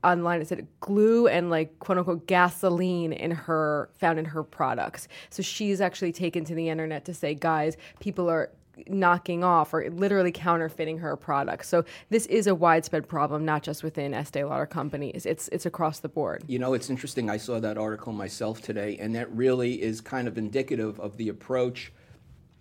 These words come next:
Speaker 2: that manufacturers, I believe, are starting to take. And I think we were really at the forefront of letting consumers know that there is an issue out there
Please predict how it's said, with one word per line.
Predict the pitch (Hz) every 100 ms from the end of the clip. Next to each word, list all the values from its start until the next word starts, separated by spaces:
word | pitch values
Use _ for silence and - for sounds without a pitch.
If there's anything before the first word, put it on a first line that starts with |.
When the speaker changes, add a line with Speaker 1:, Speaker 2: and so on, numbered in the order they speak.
| _ - -
Speaker 2:
that | 127
manufacturers, | 123 120 117 123 117 - 107
I | 110
believe, | 101 107 107
are | 107
starting | - 107 107 107
to | 107
take. | 127 120 113 - - - - - -
And | 127
I | 127
think | 127 165 139
we | 147
were | 135
really | 123 127 120
at | 110
the |
forefront | 113 143 135 - 107 101
of | 107 110 110 110 - _ _ _ -
letting | 123 131 143 139 135 -
consumers | 127 117 135 123 113
know | 123 120
that | 113 110
there | 117
is | 110
an | 107 -
issue | 120 - 143
out | 135 135 139
there | 147 143 135